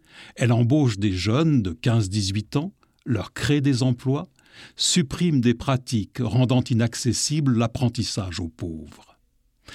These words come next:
En seize cent quatre-vingt-seize, elle confie l'entreprise à ses frères, fonde les Sœurs dominicaines de la Présentation et investit son patrimoine dans une maison qu'elle équipe d'ateliers de tissage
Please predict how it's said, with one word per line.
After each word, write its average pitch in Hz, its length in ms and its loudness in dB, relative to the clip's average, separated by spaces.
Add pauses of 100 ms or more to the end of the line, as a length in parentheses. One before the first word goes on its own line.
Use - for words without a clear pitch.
(260)
En 104 180 -2
seize 120 360 2
cent 175 220 0
quatre-vingt-seize, 107 960 -2 (580)
elle 143 140 0
confie 175 380 0
l'entreprise 165 640 0
à 123 60 0
ses 127 160 -2
frères, 82 640 -8 (340)
fonde 165 400 2
les 98 140 -2
Sœurs 123 360 0
dominicaines 135 760 2
de 104 80 -2
la 87 140 -4
Présentation 120 880 -2 (440)
et 120 240 2
investit 143 600 0
son 127 220 0
patrimoine 156 680 0 (360)
dans 175 180 4
une 180 220 4
maison 180 380 4
qu'elle 160 200 2
équipe 151 320 0
d'ateliers 147 480 2
de 123 140 4
tissage 110 760 -2